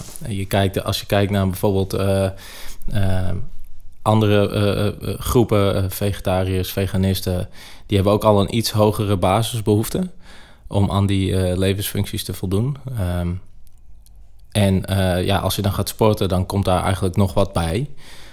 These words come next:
Omdat je, eh, maximaal spiermassa op wil bouwen, dan wil je dus eigenlijk zorgen dat de, de eiwitsynthese, de, de, de aanmaak van sp-, eh, spiereiwitten,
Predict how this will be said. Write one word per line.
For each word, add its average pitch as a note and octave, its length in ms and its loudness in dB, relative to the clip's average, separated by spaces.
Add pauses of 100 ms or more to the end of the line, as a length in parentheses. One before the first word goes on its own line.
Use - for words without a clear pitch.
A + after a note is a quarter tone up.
(140)
Omdat F#2 280 0
je, F#2 140 2
eh, G2 240 -4 (360)
maximaal F#2+ 840 0 (160)
spiermassa A2+ 500 0
op G#2+ 120 -2
wil G#2 140 2
bouwen, F#2+ 440 2
dan F#2+ 120 0
wil F2 120 -2
je F2 140 -2
dus F#2 160 -6
eigenlijk F2+ 340 -4
zorgen F2+ 280 0
dat F2 140 -4
de, F2 240 -2 (100)
de E2 100 -4
eiwitsynthese, F#2 920 0
de, F#2 240 -4
de, F2+ 200 -2
de F2+ 140 -4
aanmaak G2 420 2
van G2 120 -2
sp-, - 120 -8 (160)
eh, G#2 80 -2
spiereiwitten, F#2 840 -2